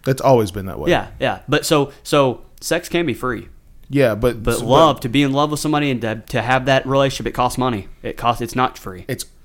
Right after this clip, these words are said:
Speaker 1: always been that
Speaker 2: Okay,
Speaker 1: way.
Speaker 2: I, I
Speaker 1: It's
Speaker 2: agree.
Speaker 1: been that way since the beginning of time.
Speaker 2: Not necessarily, but
Speaker 1: Since money, since monetary value became a thing,
Speaker 2: Yeah.
Speaker 1: it's been that way forever.
Speaker 2: But there, there are people who keep their accounts separate and that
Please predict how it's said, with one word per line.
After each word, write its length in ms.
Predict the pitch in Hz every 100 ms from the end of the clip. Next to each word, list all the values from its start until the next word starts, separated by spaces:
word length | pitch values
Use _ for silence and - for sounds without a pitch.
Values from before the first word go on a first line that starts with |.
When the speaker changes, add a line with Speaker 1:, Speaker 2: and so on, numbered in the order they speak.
| -
Speaker 1:
always 340 | 123 123 117 92
been 160 | 90 76
that 140 | 110
Speaker 2:
Okay, 140 | 107 -
Speaker 1:
way. 60 | -
Speaker 2:
I, 280 | 143 247 277
I 20 |
Speaker 1:
It's 80 | -
Speaker 2:
agree. 120 | 370
Speaker 1:
been 100 | 117
that 120 | 113 110
way 120 | 113
since 180 | 120 110
the 60 |
beginning 240 | 113 110 107
of 60 | 95
time. 400 | 101 73 175 - 139
Speaker 2:
Not 160 | 139
necessarily, 600 | 101 - - - - - -
but 240 | - - - - -
Speaker 1:
Since 320 | - 151 147
money, 500 | 127 131 160 185 175
since 260 | 135 135 123
monetary 600 | 110 113 123 151 156 156
value 300 | 139 131 117
became 320 | 107 104 123 117
a 60 |
thing, 440 | - 123 107 85 78
Speaker 2:
Yeah. 180 | 107 98 - -
Speaker 1:
it's 140 | 104
been 180 | - 110
that 140 | 101 82
way 180 | 98
forever. 480 | 95 104 92 64 58 -
Speaker 2:
But 100 | 226
there, 280 | 427 427 - - -
there 140 | 185
are 140 | 175
people 240 | 156 147 123
who 100 | 113
keep 220 | 123 117
their 100 | 117
accounts 360 | 113 110 110 -
separate 440 | 110 110 110 - -
and 340 | 107 101
that 60 | 98